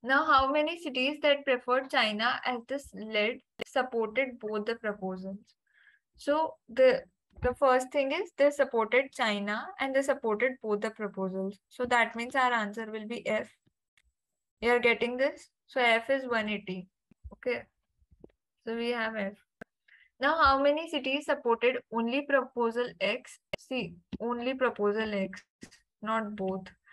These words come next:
And they preferred U S A as the team lead. So they pref-, preferred U S A and they supported only X. So that is A,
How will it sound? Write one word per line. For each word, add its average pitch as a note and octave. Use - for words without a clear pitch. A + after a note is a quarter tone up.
And A#3+
they C#4+
preferred B3+
U A#3
S A3
A A#3+
as A#3+
the A#3+
team G3+
lead. F#3+
So C#4
they C4+
pref-, B3
preferred A#3+
U A#3
S A3+
A C4+
and C4
they C#4
supported A#3
only A3
X. -
So A#3+
that A#3
is B3+
A, A#3